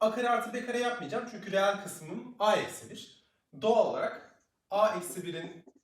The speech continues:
karesi artı imajiner kısımdaki yerin karesinin karekökü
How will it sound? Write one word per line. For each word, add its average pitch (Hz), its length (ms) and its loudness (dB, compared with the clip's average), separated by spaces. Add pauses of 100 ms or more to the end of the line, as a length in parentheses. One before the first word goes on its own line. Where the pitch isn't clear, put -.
(100)
karesi 117 480 -8
artı 131 540 -2 (880)
imajiner 160 580 -4
kısımdaki 139 480 -10
yerin 104 200 -8
karesinin 131 800 -12 (360)
karekökü - 800 -2